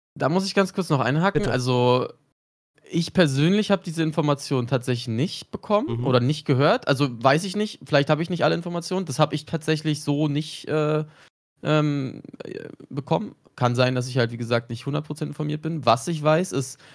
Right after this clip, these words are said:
Speaker 1: und ich wa-, ich weiß nicht, ob, ob da jetzt tatsächlich ich quasi fehlinformiert bin oder ob er das ein bisschen falsch interpretiert hat. Ähm, man hat ja am Anfang diese, diese Wände, diese blauen Wände, bevor das Game losgeht.
Speaker 2: Mhm.
Speaker 1: Und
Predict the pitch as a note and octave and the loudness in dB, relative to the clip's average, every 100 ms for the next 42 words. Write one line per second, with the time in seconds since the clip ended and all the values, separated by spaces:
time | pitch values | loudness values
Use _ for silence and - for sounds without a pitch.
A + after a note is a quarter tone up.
0 | - B2+ A#2+ D3 D3+ - D3 G3 B3 G#3+ | -6 -6 -4 -2 2 0 2 2 2 -2
1 | F3 - D3 - C#3+ C#3+ - D3 B2+ - | -6 -6 -8 -2 -2 -2 -6 -10 -10 -12
2 | F#3 - F#3+ F3 E3+ F#3 F3+ F3+ F3 F#3+ | -12 -8 -4 -4 -2 -4 -4 -6 -4 -2
3 | D#3+ C#3+ - C#3+ E3 D3+ D3 C#3+ C#3 C#3+ | 2 2 2 -2 -2 -6 -4 0 0 0
4 | B2+ C3 A#2 D#3 G3+ - - - - - | -4 -6 -6 -4 -4 -6 -12 -20 -10 0
5 | C3 B2+ C3 D3+ F3+ C#3 D3 F#3 D#3 C3 | 2 2 2 2 2 2 2 0 0 2
6 | C3 A#2+ A2+ A#2+ B2+ A2 G2 F#2+ E2+ A#2 | 0 0 0 2 4 2 -2 -6 0 4
7 | C3 C3 G2+ E3 E3+ F3+ F3 C#3 B2+ C3+ | 4 4 2 2 0 0 0 -2 -2 4
8 | C#3 C3+ - B2 A2 G#2+ G#2+ - - D#3 | 4 2 -2 -2 -2 -2 -4 -6 -4 -4
9 | - - - _ - A#2 A2+ A2+ G#2+ | -6 -18 -20 _ -2 2 2 0 -6